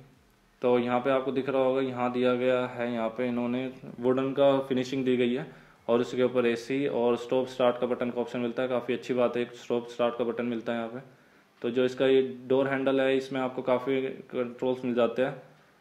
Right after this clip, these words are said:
तो यहाँ पे आपको voice control मिलता है, हिल डिसेंट control मिल जाता है। ये इसमें display दी गई है यहाँ पे, इसमें काफ़ी कुछ बताएगा भी ये।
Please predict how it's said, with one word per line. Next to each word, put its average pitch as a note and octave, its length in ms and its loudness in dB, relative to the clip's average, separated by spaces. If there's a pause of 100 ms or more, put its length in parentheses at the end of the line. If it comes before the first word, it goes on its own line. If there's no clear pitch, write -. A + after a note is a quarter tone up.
(280)
तो A#2+ 460 2
यहाँ A#2 180 -2
पे B2 120 -2
आपको A#2+ 640 0
voice A#2+ 360 0
control A#2+ 340 0
मिलता A#2 400 0
है, A#2+ 280 0
हिल A#2 200 0
डिसेंट A#2 280 -4
control A#2 280 -2
मिल A#2 140 -2
जाता A2+ 300 0
है। A#2 120 0
ये A#2 160 0
इसमें A#2 420 -4
display A#2 340 -4
दी A#2 160 0
गई A#2 60 0
है A#2 80 0
यहाँ A2+ 160 -2
पे, A#2+ 140 -4
इसमें A#2 220 -6
काफ़ी A#2 220 -2
कुछ A#2+ 180 -10
बताएगा A#2 400 2
भी A2+ 160 -2
ये। A#2+ 100 -6